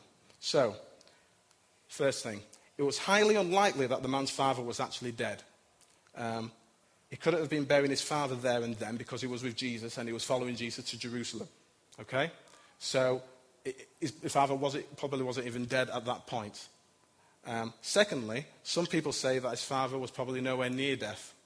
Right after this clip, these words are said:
at that moment in time. Because, um, if he was near death, he would have to be by his bedside, he'd have to be caring for his father, and again, he wouldn't be allowed to go out and, um, and, uh, listen to Jesus' teaching and go and, uh, and follow him into Jerusalem.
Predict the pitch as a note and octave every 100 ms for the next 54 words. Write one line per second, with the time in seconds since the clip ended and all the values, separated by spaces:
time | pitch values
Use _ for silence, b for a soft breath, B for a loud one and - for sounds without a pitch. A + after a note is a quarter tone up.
0 | - A2+ G#2+ A2+ G#2+ G#2+ G#2+ A2 G#2 G#2
1 | _ b b b b b b b B2 -
2 | B2+ A#2+ A2+ - - - A2 A2 A2 A2
3 | - B2+ A#2+ C#3 C3+ - - - B2+ A#2
4 | A2 A#2+ C3 - B2 A#2 C3 - A#2 A2+
5 | A#2 C3 C3 - A#2 A2+ A#2+ A#2 A#2 A2+
6 | - B2 - C#3+ C#3+ B2 - A2+ A2 A#2
7 | A2 A2 B2 - A#2 A2+ C#3 A2+ B2+ A#2+
8 | C#3+ D3 D3 C#3+ D3 C#3 A2 A#2 B B
9 | - B2+ B2+ C3+ B2+ A2+ A2+ - A2+ A#2
10 | A#2+ A#2 A#2 A#2 B2 B B B B2 A2
11 | A2+ A2 A#2+ A#2 A#2+ C3+ B2 A2+ B2 A#2+
12 | A2 - D3 C#3 - C3 A#2+ A#2 A2+ A#2
13 | A2 A2+ A2+ A2+ B2 A#2 A2+ A2+ A2+ A#2
14 | B2 C3+ - G#2+